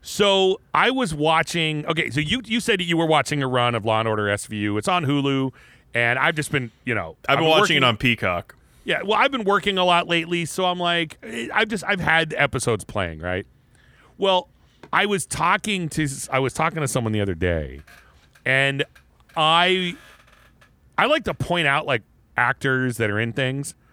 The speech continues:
Speaker 1: I swear to God, this is how the <laughs> conversation went. I'm, sometimes I, I, I just completely blank on actors' names. So I was trying to describe to someone, I was like, "Yeah, like, I, like, in the last episode I watched,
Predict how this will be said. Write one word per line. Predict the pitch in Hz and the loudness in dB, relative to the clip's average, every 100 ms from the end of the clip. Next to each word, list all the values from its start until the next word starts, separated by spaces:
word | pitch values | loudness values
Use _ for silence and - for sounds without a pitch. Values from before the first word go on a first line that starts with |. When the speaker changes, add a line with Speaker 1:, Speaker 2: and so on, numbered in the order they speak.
| _ _ _ _ _ | _ _ _ _ _
Speaker 1:
I | 165 | -2
swear | 175 - 170 185 | 0 -2 0 0
to | 220 | 2
God, | 190 180 151 | 2 2 2
this | 147 147 | 0 0
is | 139 | 2
how | 139 | 4
the | 123 | 2
<laughs> | |
conversation | 117 120 107 107 - 110 - 92 | 2 0 0 -4 -6 -8 -8 -8
went. | 82 76 67 - _ _ _ _ _ _ _ _ _ _ _ - | -8 -10 -14 -20 _ _ _ _ _ _ _ _ _ _ _ 0
I'm, | 202 269 208 156 | 2 2 -2 -10
sometimes | - 214 254 254 233 | -4 -4 -2 -4 -2
I, | 180 135 - - - | -4 -4 -10 -14 -6
I, | 131 | -4
I | 131 135 | 0 -2
just | 117 - | -2 -8
completely | 131 190 165 | -6 -6 -6
blank | 113 127 117 113 | -4 0 0 0
on | 107 | 0
actors' | 104 - 90 82 | 0 -2 -6 -6
names. | 80 67 - - _ _ _ _ _ _ _ _ _ _ _ | -8 -10 -18 -20 _ _ _ _ _ _ _ _ _ _ _
So | - - | -10 -2
I | 190 233 | 0 2
was | 240 | 0
trying | - - 190 220 254 | -4 -2 0 0 -4
to | 214 | -6
describe | 202 - - 156 147 135 | -8 -8 -4 0 0 -2
to | 127 | -4
someone, | - 110 98 95 | -2 -2 0 0
I | 98 | 0
was | 98 | -2
like, | 117 - | -6 -6
"Yeah, | 185 214 185 113 82 - _ _ _ _ _ | -2 0 0 0 -6 -12 _ _ _ _ _
like, | 151 165 - - | 0 0 -2 0
I, | 151 180 - _ | 2 2 -2 _
like, | 160 156 - | -2 -2 -2
in | 170 | -2
the | 165 | 0
last | 165 180 214 - | 2 2 2 0
episode | 185 165 - 160 147 | 0 0 0 2 4
I | 131 | 2
watched, | 113 104 107 120 - - | 2 4 4 2 -2 -20